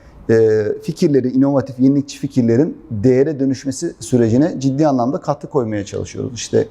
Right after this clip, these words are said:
icatlarla, markalarla, tasarımlarla ve bunların korunması,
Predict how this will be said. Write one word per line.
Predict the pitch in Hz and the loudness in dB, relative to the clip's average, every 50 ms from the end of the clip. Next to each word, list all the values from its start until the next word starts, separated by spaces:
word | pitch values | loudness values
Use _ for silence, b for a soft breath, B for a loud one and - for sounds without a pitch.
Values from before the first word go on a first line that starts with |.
| B B B B B - - | B B B B B -2 2
icatlarla, | 127 127 120 113 123 113 - - - 117 117 117 113 113 113 110 107 110 - - - - | 2 4 4 4 2 0 0 -2 0 0 0 0 0 0 0 0 -2 -6 -10 -12 -2 2
markalarla, | 120 120 120 - 117 117 117 113 113 110 110 110 - | 2 2 2 2 0 2 2 2 0 0 -2 -4 -4
tasarımlarla | - 117 - - 120 117 117 117 117 117 120 120 117 123 143 - - - | -6 -10 -2 -2 0 2 2 2 2 2 2 2 2 0 0 -2 -4 -4
ve | 127 120 | -2 2
bunların | 127 131 127 131 147 143 143 | 2 4 4 2 0 -2 -2
korunması, | - 131 131 135 131 131 127 - - 156 151 | -2 0 2 2 2 2 0 0 -4 -6 -6